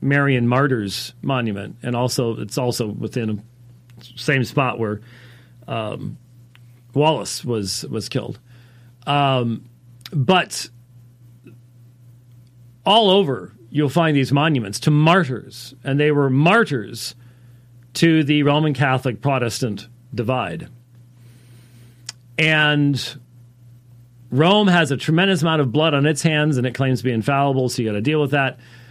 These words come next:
Uh, Protestants responded the same way because of sacralism, the state church. And we've gone into depth talking about this in the past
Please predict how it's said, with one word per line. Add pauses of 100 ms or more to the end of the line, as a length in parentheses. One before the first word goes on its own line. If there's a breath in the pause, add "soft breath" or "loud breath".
(240 loud breath)
Uh, (280)
Protestants
responded (300)
the
same
way (920)
because
of
sacralism, (1160)
the
state
church. (1400 soft breath)
And (480)
we've
gone
into
depth
talking
about
this
in
the
past